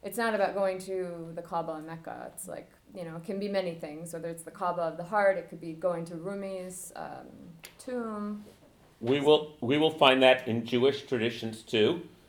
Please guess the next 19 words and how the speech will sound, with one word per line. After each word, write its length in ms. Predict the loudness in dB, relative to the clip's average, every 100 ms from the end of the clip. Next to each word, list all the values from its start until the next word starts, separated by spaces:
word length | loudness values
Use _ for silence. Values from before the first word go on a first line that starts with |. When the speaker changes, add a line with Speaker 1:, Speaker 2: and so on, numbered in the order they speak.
| -20 -4 6
Speaker 2:
uh, 380 | 10 10 8 6
and 240 | 6 6
I'm 80 | 4
sure 220 | 4 4
in 80 | 4
Christian 380 | 2 0 0 -8
traditions, 420 | 0 0 0 4
everyone 320 | 6 6 4
makes 200 | 4 0
pilgrimages, 720 | 4 4 6 0 0 0 -2 -4 -14 -20 _ 2
and, 400 | 6 6 4 0 -10 -20 _ 8
uh, 380 | 10 10 6 0 -16 _
uh, 380 | 6 8 6 2 6
and 200 | 6 8
then 240 | 8 8
the 100 | 6
spiritual, 580 | 4 4 6 6 6 6
mystical 380 | 6 2 2 0
traditions 540 | 2 0 0 -2 -4